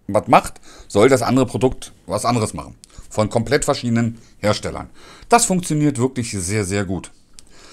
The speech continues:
Ja, das war's auch eigentlich kurz und knapp. Das muss ich aufpassen, dass ich das nicht, dass das nicht wegkommt. Ja. Also das ist wirklich was für, also da habe ich mit meinen dicken Fingern wirklich zu tun gehabt. Aber sonst,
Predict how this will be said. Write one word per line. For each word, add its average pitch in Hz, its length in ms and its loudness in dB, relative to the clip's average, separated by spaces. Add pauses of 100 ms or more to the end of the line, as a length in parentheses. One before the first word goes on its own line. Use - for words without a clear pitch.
(1400)
Ja, 113 200 2 (160)
das 90 200 -4
war's 127 240 6
auch 220 220 -4
eigentlich 147 340 -6
kurz 180 200 0
und 175 100 -4
knapp. 170 280 0 (880)
Das - 340 -6
muss 101 160 -4
ich 98 80 -6
aufpassen, 92 280 -6
dass 85 100 -6
ich 85 80 -10
das - 140 -16
nicht, - 300 -10 (1700)
dass 78 140 -16
das 90 100 -10
nicht 90 160 -8
wegkommt. 143 420 -8 (180)
Ja. 131 200 -8 (560)
Also 90 140 -6
das 127 160 0
ist 113 140 -2
wirklich 117 260 -2
was 120 160 0
für, 107 300 2
also 95 160 -4
da 107 180 2
habe 113 140 -2
ich 113 80 -6
mit 110 120 -6
meinen 101 180 0
dicken 104 200 -8
Fingern 95 300 -2
wirklich 85 240 -8
zu - 100 -12
tun 80 200 -10
gehabt. 67 300 -12 (340)
Aber 87 180 -4
sonst, 135 460 0